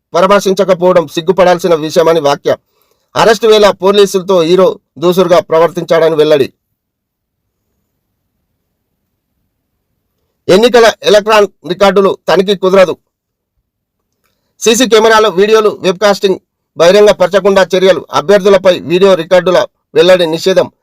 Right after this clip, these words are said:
నిబంధనలో ఈసీ మార్పులు, మండిపడ్డ కాంగ్రెస్.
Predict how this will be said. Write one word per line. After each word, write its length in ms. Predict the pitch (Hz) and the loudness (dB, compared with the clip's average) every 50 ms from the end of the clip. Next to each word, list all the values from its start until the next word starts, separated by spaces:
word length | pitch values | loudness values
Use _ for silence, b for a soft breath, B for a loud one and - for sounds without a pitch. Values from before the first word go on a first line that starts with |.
| _ _ _ _ _ _ | _ _ _ _ _ _
నిబంధనలో 600 | 139 175 170 196 196 202 202 190 185 180 202 208 - | -4 0 0 2 2 2 2 2 2 2 0 -2 -4
ఈసీ 340 | - 143 180 190 - 196 190 | -4 -6 -8 -6 -4 -4 -2
మార్పులు, 400 | 180 170 170 160 175 170 151 131 | -2 -2 -4 -4 -4 -6 -6 -8
మండిపడ్డ 520 | - 143 151 160 170 185 165 190 170 180 | -4 -2 0 0 0 0 0 0 0 0
కాంగ్రెస్. 680 | 160 - 156 151 165 170 170 160 120 - - - - | -2 -2 -2 -2 -2 0 0 -2 -2 -4 -8 -18 -20